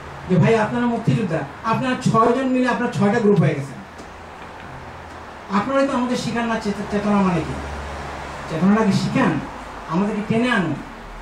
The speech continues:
তারপরে না আপনারা এইসব বড় বড় গুলি করবেন।" তো এই যে একটা মি-, মিক্সিং একটা জিনিস,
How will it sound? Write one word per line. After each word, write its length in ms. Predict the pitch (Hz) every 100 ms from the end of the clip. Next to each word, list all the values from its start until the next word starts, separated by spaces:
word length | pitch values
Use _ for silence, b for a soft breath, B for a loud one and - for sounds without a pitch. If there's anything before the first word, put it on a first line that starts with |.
| - -
তারপরে 360 | 254 247 285 269
না 60 |
আপনারা 260 | 226 202 208
এইসব 320 | 208 185 196 180 - - 175
বড় 160 | 180
বড় 180 | 185 180
গুলি 180 | 156 151
করবেন।" 360 | 139 135 - - - - - - - - - - - -
তো 60 |
এই 240 | 240 262 285
যে 120 | 302
একটা 180 | 269 214
মি-, 340 | 170 175 190
মিক্সিং 600 | 170 185 196 - - 208
একটা 260 | 165 - 147
জিনিস, 240 | 139 135